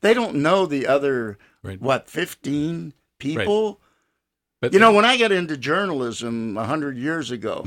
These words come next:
Speaker 1: <laughs> one of the things they told me was there would be no math. <laughs> And I, if I were still covering politics today,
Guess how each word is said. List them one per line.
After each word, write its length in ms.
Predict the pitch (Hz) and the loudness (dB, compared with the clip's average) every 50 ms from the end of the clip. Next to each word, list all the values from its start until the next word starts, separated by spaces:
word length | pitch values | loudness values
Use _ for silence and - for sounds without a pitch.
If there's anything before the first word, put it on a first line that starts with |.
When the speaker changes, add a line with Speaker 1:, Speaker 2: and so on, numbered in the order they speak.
| - | -10
Speaker 1:
<laughs> 40 | _ - - 196 - - 190 165 - 185 185 - _ - 156 - _ _ _ _ _ | _ -2 -2 -2 0 0 -2 0 0 -2 -2 -2 _ -8 -8 -8 _ _ _ _ _
one 220 | - - 202 214 202 | -4 -2 0 2 2
of 60 | 175 | 0
the 60 | 147 | 0
things 280 | - 170 170 160 139 120 | 0 -2 -2 -2 0 0
they 160 | 143 135 131 | -2 -2 -2
told 320 | - 143 165 165 165 156 | -2 0 0 0 0 -2
me 100 | 151 139 | -2 -4
was 260 | 131 123 117 120 113 | -2 -2 -2 -2 -2
there 140 | - 156 139 | 0 -2 0
would 220 | 127 131 135 123 117 | 0 -2 -6 -6 -6
be 120 | 151 165 | -6 -6
no 200 | 165 147 143 135 | -4 -2 -2 -2
math. 580 | 127 120 117 135 135 120 - - - _ _ _ - - - | -2 -4 -4 -4 -4 -6 -6 -8 -12 _ _ _ -12 0 2
<laughs> 320 | 247 196 - - 262 - - _ _ 208 - _ _ _ 214 - - - | 2 2 4 2 0 0 0 _ _ -8 -8 _ _ _ -10 -10 -6 -4
And 280 | 151 147 147 151 147 147 | -2 0 0 0 -2 -2
I, 100 | 147 143 151 | 0 0 0
if 280 | 160 160 165 135 - | 2 0 0 0 2
I 160 | 180 208 233 | 2 2 2
were 140 | 226 208 170 | 0 -2 -2
still 340 | 135 196 175 151 175 170 170 | 0 2 2 2 0 0 -2
covering 400 | - 165 170 180 156 156 151 139 | -2 -2 -2 0 0 -2 -2 -2
politics 720 | - - 156 185 208 214 170 147 - - 131 123 - - | 0 2 2 2 4 2 0 -2 -4 -6 -8 -6 -8 -8
today, 480 | - - 139 123 131 127 127 131 131 | -8 -6 -6 -4 -4 -4 -4 -6 -8